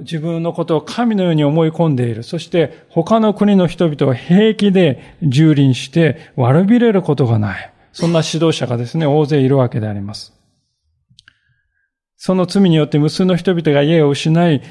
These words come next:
人生を台無しにされているという理不尽さ。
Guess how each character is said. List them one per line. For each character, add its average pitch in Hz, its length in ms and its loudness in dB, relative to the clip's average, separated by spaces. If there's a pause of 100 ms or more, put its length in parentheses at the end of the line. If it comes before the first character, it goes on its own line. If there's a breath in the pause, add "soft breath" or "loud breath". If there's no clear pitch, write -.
(120)
人 160 260 -2
生 156 160 -2
を 139 80 -2
台 143 200 0
無 165 100 2
し 160 140 -2
に 156 80 0
さ 156 140 -2
れ 147 100 2
て 151 120 -4
い 143 40 0
る 143 100 0
と 147 140 -2
い 185 180 4
う 127 80 -2 (220 loud breath)
理 143 160 2
不 180 180 -2
尽 196 220 0
さ。 - 240 -12